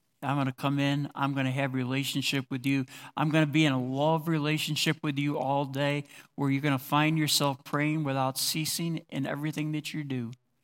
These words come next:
before every activity that you're involved in.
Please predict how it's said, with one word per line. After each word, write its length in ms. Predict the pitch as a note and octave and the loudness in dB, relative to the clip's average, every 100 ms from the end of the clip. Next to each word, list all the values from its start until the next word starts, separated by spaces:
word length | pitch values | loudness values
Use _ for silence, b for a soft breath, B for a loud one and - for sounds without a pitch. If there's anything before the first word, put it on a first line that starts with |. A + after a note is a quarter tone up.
| _ _ _ _ _ _ | _ _ _ _ _ _
before 360 | D3 C#3+ D#3 D3 | -4 0 2 4
every 320 | D#3+ D3+ D3+ | 4 4 4
activity 580 | D3+ D3+ - D#3 D3+ D#3 | 4 2 -2 -4 0 0
that 220 | D#3 - | 0 0
you're 140 | D#3 | 0
involved 480 | D#3 D3 C3+ C3 B2 | 0 2 2 0 -2
in. 220 | B2+ A#2+ | -4 -4